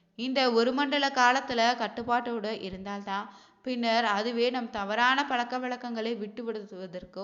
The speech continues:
ஒரு உதவியாக அமையுங்க. இந்த சபரிமலை அணிந்து கொள்ளும் போது நீங்க சாமிகள் கருப்பு நிற அரைஞான் கயிறு, கையில கழுத்திலும் கருப்பு நிற கயிறு தான் பயன்படுத்தக்கூடாது. கருப்பு,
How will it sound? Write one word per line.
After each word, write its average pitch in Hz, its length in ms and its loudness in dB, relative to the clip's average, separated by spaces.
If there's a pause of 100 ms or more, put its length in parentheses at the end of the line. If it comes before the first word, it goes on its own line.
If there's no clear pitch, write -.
ஒரு 190 220 -6
உதவியாக 226 560 -2
அமையுங்க. 165 380 -12 (580)
இந்த 226 200 -2 (200)
சபரிமலை 269 640 0
அணிந்து 240 340 -2
கொள்ளும் 214 420 -8
போது 185 220 -10 (800)
நீங்க 254 220 0 (140)
சாமிகள் 254 580 2
கருப்பு 269 400 2
நிற 254 200 0 (180)
அரைஞான் 240 500 -2
கயிறு, 220 320 -6 (400)
கையில 240 400 2 (100)
கழுத்திலும் 240 540 -4
கருப்பு 226 380 -4
நிற 202 300 -8
கயிறு 196 380 -6
தான் 180 280 -6
பயன்படுத்தக்கூடாது. 170 1000 -8 (540)
கருப்பு, 233 400 4